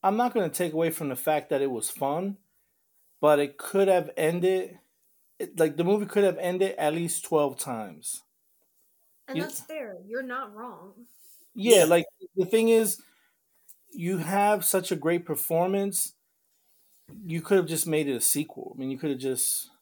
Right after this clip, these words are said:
Speaker 1: made a show. You know, like, it, it, ev-, m-, most of the movie was just irrelevant to the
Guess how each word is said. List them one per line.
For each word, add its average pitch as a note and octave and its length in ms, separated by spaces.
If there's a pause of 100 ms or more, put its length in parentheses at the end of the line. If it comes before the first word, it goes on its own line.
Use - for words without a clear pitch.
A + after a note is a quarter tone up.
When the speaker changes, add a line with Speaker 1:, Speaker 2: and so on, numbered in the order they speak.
Speaker 1:
made C3+ 220
a A2 60
show. D3+ 680 (840)
You C#3 120
know, D3+ 160
like, D3+ 220
it, C#3+ 180
it, D#3+ 280
ev-, F3+ 280
m-, E3 300
most F3 460
of G#3 60
the F3 80
movie E3+ 200
was C#3+ 160
just D#3 200
irrelevant C3+ 480
to C3+ 120
the A#2 100